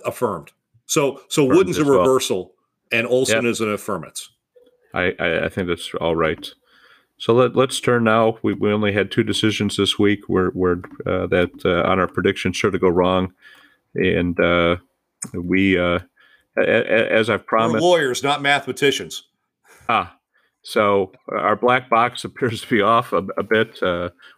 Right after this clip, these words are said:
Speaker 2: we, we've been posted online about, uh, our record. It's actually seventy-three fourteen and seven. There were two late, uh, losses, uh, the, the last week that we covered on, on the Sunday show.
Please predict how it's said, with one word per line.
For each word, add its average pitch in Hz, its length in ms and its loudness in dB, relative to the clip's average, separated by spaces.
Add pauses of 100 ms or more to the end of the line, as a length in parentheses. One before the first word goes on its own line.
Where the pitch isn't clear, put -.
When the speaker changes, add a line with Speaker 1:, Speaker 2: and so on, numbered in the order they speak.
Speaker 2:
we, 98 140 -2
we've 98 220 -4
been 92 140 -4
posted 104 480 0
online 95 420 0
about, 92 300 -2 (100)
uh, 95 60 0
our 90 240 0
record. 98 400 0
It's - 340 -4
actually 98 300 -2
seventy-three 98 540 -2
fourteen 95 440 -2
and 90 120 -2
seven. 95 400 2 (360)
There 95 80 0
were 90 120 4
two 101 260 0
late, 95 320 0
uh, 87 300 4 (420)
losses, 90 640 0
uh, 85 260 2
the, 85 260 -4
the 85 240 -6
last 92 340 0
week 90 200 -2
that 87 100 2
we 87 100 -2
covered 90 360 0
on, 85 180 -2 (100)
on 90 160 -2
the 87 80 -4
Sunday 87 340 0
show. 98 440 0